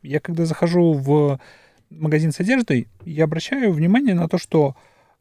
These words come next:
а, часть магазина для меня просто не существует. Я захожу, я обращаю внимание на кроссовки. Я могу посмотреть кроссовки, могу посмотреть толстовки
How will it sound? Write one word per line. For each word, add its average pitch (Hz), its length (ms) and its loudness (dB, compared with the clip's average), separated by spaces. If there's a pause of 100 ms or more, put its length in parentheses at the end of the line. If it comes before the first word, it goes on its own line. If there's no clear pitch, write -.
(140)
а, 131 340 -2
часть 175 280 -2
магазина 214 340 2
для 165 120 2
меня 190 160 4
просто 185 280 -4
не 160 60 2
существует. - 720 -4 (640)
Я 170 180 0
захожу, 240 340 -2
я 214 140 2
обращаю 160 340 -2
внимание 165 400 2
на 135 100 2
кроссовки. 135 640 -2 (280)
Я 156 120 2
могу 156 180 0
посмотреть 139 360 -2
кроссовки, 127 600 -4 (540)
могу 226 280 2
посмотреть 135 480 -2
толстовки 190 680 -2